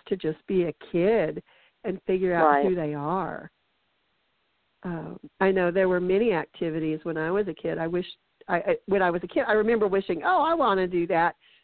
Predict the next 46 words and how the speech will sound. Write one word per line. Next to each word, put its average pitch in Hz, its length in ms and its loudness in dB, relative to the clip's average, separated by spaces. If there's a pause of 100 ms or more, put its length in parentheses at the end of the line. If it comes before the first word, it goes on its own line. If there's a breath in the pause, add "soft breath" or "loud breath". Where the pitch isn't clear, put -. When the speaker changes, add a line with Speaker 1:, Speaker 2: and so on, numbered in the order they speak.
(200 soft breath)
Speaker 1:
And 202 160 0
looking 226 300 0
back 196 200 2
now, 185 220 2
it's 277 80 -4
like, - 100 -4
I 359 140 -2 (120)
didn't 175 240 -4 (120)
really 175 320 -2
wanna 139 280 -8
do 135 200 -10
that. 143 380 0
<laughs> - 160 -4
I 254 80 2 (180)
just - 160 0 (100)
wanted 247 300 2
to 220 120 4
do 190 200 0
that 185 260 4
because 208 240 2
I 220 100 2
knew 196 240 0
somebody 185 380 0
else 320 260 0 (140)
who 185 120 0
was. 113 260 -6 (240 loud breath)
<laughs> - 160 -20
But, 254 580 -2
Speaker 2:
Right. 143 460 0
Speaker 1:
but 226 240 0
because 240 640 0 (340)
I 214 260 2
was 220 440 2 (880)
kind 254 320 0
of 220 240 2 (1200)
had 202 260 0
to 247 100 0
figure 208 300 0
out 180 220 0
who 202 140 2
I 185 120 2
was 175 260 0
and 190 120 -2
what 185 120 -2
I 165 140 -4
liked, 160 760 -2